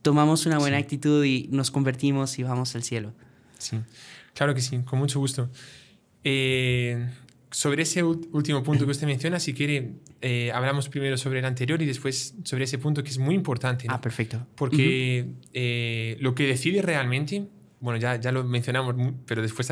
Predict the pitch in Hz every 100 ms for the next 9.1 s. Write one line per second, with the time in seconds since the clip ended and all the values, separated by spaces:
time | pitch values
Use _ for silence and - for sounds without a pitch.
0 | 131 123 120 117 113 123 131 127 123 123
1 | 131 156 - - - - - 131 127 131
2 | 120 - 160 208 202 - - - _ _
3 | - 139 131 143 127 - 123 131 185 143
4 | 190 - - - - _ - 120 131 131
5 | 123 175 240 156 123 127 117 107 104 -
6 | - _ _ _ _ - - 127 131 175
7 | 180 180 170 151 170 - 147 143 233 -
8 | 147 175 208 139 147 208 135 151 170 123